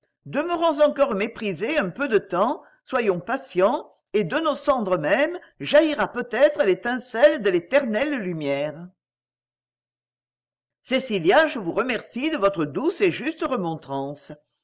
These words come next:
Où donc volez-vous si gaiement le premier jour du danger ?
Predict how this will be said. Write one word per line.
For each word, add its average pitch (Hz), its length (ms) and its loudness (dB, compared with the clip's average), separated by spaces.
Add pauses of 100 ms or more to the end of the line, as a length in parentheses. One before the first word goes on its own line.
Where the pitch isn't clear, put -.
(320)
Où 302 100 2
donc 254 300 6
volez-vous 185 400 4
si 294 240 -4
gaiement 190 400 0
le 311 120 -4
premier 185 380 2
jour 180 220 -2
du 165 100 2
danger ? 151 640 -2